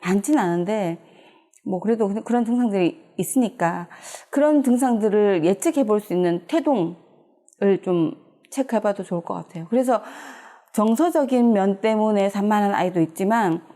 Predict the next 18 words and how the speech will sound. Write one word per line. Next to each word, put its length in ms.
태동 340
시부터 760
해서 800
이, 240
이 160
과잉 560
활동적인 840
모양이 380
있는 200
아이가 180
있거든요. 460
그러면 720
그런 220
애들은 340
이제 260
심리적 460
영향보다는 640
산만함을 640